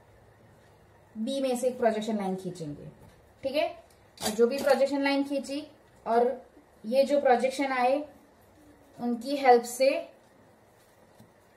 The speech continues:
हम intersection point find out कर लेंगे। तो ए से start करते हैं,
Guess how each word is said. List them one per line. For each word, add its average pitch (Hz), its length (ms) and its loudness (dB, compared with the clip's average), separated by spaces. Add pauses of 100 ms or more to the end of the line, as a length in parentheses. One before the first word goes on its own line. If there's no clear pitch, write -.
(140)
हम 254 360 -4 (440)
intersection 262 560 4
point 254 300 -2
find 247 260 -2
out 262 180 4
कर 262 140 4
लेंगे। 269 320 -2
तो 285 100 -4
ए 247 200 0
से 277 140 2
start 262 320 0
करते 269 260 2
हैं, 294 340 -4